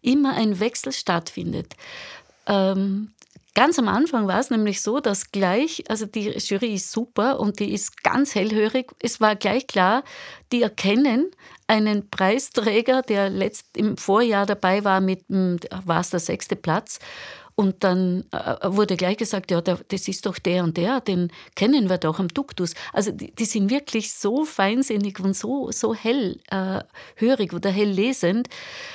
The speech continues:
dass ich mir gedacht habe, „Na, so kann man das nicht machen. Wir können die Jury gar nicht länger als zwei Jahre haben,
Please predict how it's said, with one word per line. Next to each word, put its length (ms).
dass 200
ich 80
mir 160
gedacht 380
habe, 140
„Na, 180
so 200
kann 240
man 100
das 160
nicht 140
machen. 340
Wir 120
können 320
die 80
Jury 400
gar 200
nicht 220
länger 260
als 220
zwei 260
Jahre 400
haben, 400